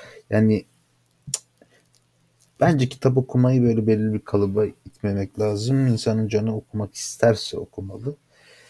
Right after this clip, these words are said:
Benim görüşüm, çünkü ben öyle yapıyorum genelde. Ben canım kitap okumak istiyorsa o kitabı bitiririm.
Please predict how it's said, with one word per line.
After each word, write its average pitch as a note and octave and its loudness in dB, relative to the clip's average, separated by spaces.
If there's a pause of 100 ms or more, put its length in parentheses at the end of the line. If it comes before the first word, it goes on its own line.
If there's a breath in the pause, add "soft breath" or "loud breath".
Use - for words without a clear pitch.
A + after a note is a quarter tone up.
(580 soft breath)
Benim A2+ 8
görüşüm, G2+ 0
çünkü G2 -4
ben G2 -4
öyle G#2+ 2
yapıyorum G2+ -4
genelde. F#2+ -4 (1400)
Ben G#2 2
canım G2+ 4
kitap - -4
okumak F#2+ -6
istiyorsa - -8
o F#2+ -6
kitabı G#2 -6 (800)
bitiririm. G#2+ 0